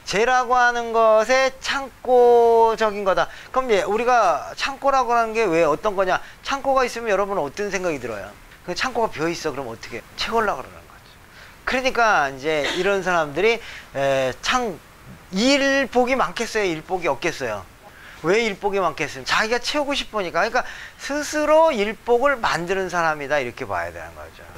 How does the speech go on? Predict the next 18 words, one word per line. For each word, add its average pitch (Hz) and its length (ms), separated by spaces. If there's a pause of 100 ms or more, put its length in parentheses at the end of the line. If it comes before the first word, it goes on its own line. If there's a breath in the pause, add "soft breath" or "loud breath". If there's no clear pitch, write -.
(160)
그러니까, 220 340 (400 loud breath)
아, 160 100
재성이 254 560
원래 202 340
이렇게 180 360 (100)
깔려 190 280
있잖아요. 175 440
그러면 202 320 (320 loud breath)
재성이 254 440
깔려 262 260
있는 254 180
사람들 220 400
치고 220 280
대부분이 175 880 (400 loud breath)
일을 233 840 (420)
자꾸 - 760
어떻게 165 240
한다? 196 440